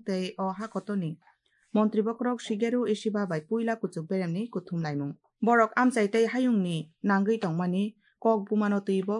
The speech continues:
কক সালাইনাই। মন্ত্রী অক্রা প্রফেসর ডাক্তার মানিক সাহা সাকা হাস্তে হাপাংনি নাহারমুং হাস্তেনি ব্রৈ রকনো বাই থাংচুক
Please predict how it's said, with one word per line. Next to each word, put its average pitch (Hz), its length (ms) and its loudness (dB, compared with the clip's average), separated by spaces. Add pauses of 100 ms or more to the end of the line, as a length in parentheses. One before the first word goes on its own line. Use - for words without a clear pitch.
(120)
কক 196 160 0 (120)
সালাইনাই। 135 460 -4 (640)
মন্ত্রী 233 340 4
অক্রা 269 240 0
প্রফেসর 262 420 0
ডাক্তার 196 320 0
মানিক 165 260 0
সাহা 185 240 -4
সাকা 185 200 -4 (100)
হাস্তে 233 340 -2
হাপাংনি 240 340 2 (120)
নাহারমুং 180 360 0 (100)
হাস্তেনি 233 480 0
ব্রৈ 190 200 2
রকনো 170 300 -2
বাই 202 120 2 (120)
থাংচুক 185 300 -6